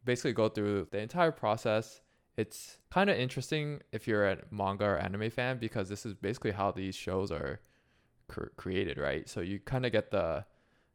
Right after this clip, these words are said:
down low on that, and you could see the journey that the individuals have to go through. There is a, like, a little bit of romance, a little bit of slice of life, life aspect to it as well,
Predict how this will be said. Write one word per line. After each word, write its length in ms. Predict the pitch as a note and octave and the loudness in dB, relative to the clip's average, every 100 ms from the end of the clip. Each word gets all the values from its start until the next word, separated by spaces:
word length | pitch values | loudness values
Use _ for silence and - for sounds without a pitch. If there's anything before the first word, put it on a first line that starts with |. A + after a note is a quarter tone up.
| _ | _
down 260 | G2 G2 G#2 | 4 4 4
low 200 | G#2+ A2 | 6 6
on 180 | G#2+ | 4
that, 380 | A2+ A2+ A2+ - | 2 4 4 2
and 120 | A2+ G2+ | -2 -4
you 360 | G2 F#2 F2+ | -4 -6 -8
could 160 | - G#2 | -8 -10
see 400 | - A2+ A2+ A2+ | -6 -4 -2 0
the 120 | G2 | -2
journey 440 | F2+ - F2+ G#2 G2+ | -2 -2 -2 -2 2
that 320 | F#2 D#2 - _ _ _ _ _ _ | 2 2 -2 _ _ _ _ _ _
the 100 | G2 | -2
individuals 420 | G2+ F#2 F2+ G2 | -2 -2 -4 -4
have 100 | G#2+ | -6
to 80 | - | -6
go 160 | F2 E2+ | -2 -2
through. 320 | - C3 C#3+ | 0 -2 -2
There 200 | C3+ A#2 | 0 2
is 80 | C3 | 4
a, 60 | D3+ | 6
like, 200 | C#3 C3 | 4 4
a 60 | A#2 | 2
little 200 | A2 A2 | 2 4
bit 100 | A#2 | 4
of 100 | G#2+ | 4
romance, 440 | G2 G2 G2 G2+ | 4 4 2 0
a 60 | G2+ | -2
little 220 | F#2+ G2+ | 0 0
bit 120 | G2 | 0
of 80 | F#2+ | -4
slice 300 | - D#2+ F#2+ | -4 -6 -6
of 80 | - | -4
life, 260 | E2 F2 - - - | -2 -2 -4 -16 -4
life 200 | F2+ F2 E2+ | -2 -2 -4
aspect 480 | E2+ - F#2+ G2 - | -4 -2 -6 -6 -6
to 140 | G2+ | -4
it 40 | C#2+ | -2
as 160 | F#2 | -4
well, 400 | E2+ D#2 E2+ A2 | -4 -2 -2 -4